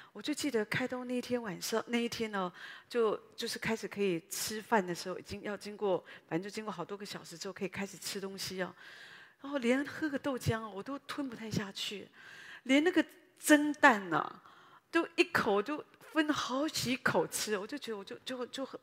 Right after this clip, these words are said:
难过的要命。我们有同样一个弟兄哦，过了三个月，他跟我有同样的状况，他也去开刀了，哈，他也去开刀了，哈。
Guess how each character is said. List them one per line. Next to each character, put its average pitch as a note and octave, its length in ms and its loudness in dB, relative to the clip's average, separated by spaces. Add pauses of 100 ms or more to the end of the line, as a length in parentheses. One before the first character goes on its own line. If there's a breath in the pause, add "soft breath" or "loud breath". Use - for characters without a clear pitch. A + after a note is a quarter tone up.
(120)
难 G#3 400 4
过 C4+ 220 2
的 G3 60 -2
要 G3 220 -2
命。 F#3+ 180 -12 (840 loud breath)
我 G#3+ 100 -8
们 C4 140 -2
有 G#3 180 -2
同 F#3+ 240 -8
样 A#3 100 0
一 A3 60 -4
个 F#3+ 80 -6
弟 G#3 180 -10
兄 F#3+ 280 -8
哦， E3 80 -8
过 A#3 180 -6
了 F#3+ 60 -2
三 G#3 200 -8
个 G3 80 -14
月， F#3 220 -6
他 G#3 140 -8
跟 G#3+ 200 -12
我 F3+ 120 -6
有 D3+ 120 -10
同 E3+ 220 -12
样 F#3+ 140 -8
的 - 80 -18
状 E3+ 240 -8
况， E3+ 200 -14
他 D4+ 140 2
也 C4+ 100 2
去 - 140 -8
开 - 180 -4
刀 D#3+ 140 -14
了， - 200 -20 (520 soft breath)
哈， - 220 -10 (480 loud breath)
他 - 160 8
也 D4 100 6
去 - 160 -2
开 G#3 220 2
刀 F#3+ 240 2
了， E3+ 120 -2
哈。 - 280 -4